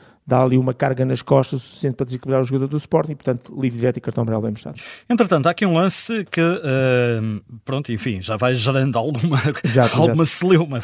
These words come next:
Speaker 2: alguma polémica, minuto setenta e quatro, aquela situação do Jogaio que vê cartão amarelo, há quem defenda um cartão vermelho.
Speaker 1: Eh, sim, aqui a questão do cartão vermelho, eu, eu tenho, eh, eu não vejo, eh, não, não, não deixa de ser curioso, estou, ehm, estou, estou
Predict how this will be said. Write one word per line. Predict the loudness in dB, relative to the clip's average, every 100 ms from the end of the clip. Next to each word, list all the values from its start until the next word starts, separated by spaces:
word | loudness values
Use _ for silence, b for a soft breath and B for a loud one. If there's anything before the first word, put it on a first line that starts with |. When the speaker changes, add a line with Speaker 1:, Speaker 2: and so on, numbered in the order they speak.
| -4
Speaker 2:
alguma | -2 -2 -2 -4
polémica, | 0 0 0 0
minuto | -2 -2 -2
setenta | -4 -4
e |
quatro, | -2 -4 -6 B B B
aquela | -4 0 2 2
situação | 0 -2 -2 -2 -2 -2
do | -2
Jogaio | -4 -2 -2 -4
que | -6
vê | -4
cartão | -4 -2 0
amarelo, | 2 4 2 0
há | -4 -2
quem | -2 -2
defenda | -2 -4 -2 -2
um | -2
cartão | -4 -2 -4
vermelho. | -2 -6 -6 -10 _ -20 b b b -2
Speaker 1:
Eh, | -2 -2
sim, | -6 0
aqui | 2 4
a |
questão | 2 4 4
do | 4
cartão | 4 4
vermelho, | 2 4
eu, | 4 4
eu | 0
tenho, | 2 2 2 -2 _
eh, | -4 -2
eu | -2 0 0
não | 2 2
vejo, | 2 2 -6 -4
eh, | -2 -2 -2 -2
não, | 0 0
não, | 0 0
não | 0
deixa | -2 -2
de | -4
ser | -4
curioso, | 0 2 2 0
estou, | -4 -2 -2 B B B B -8
ehm, | -4 -2 -2 -4 -6
estou, | -4 -2 -2
estou | 0 2 2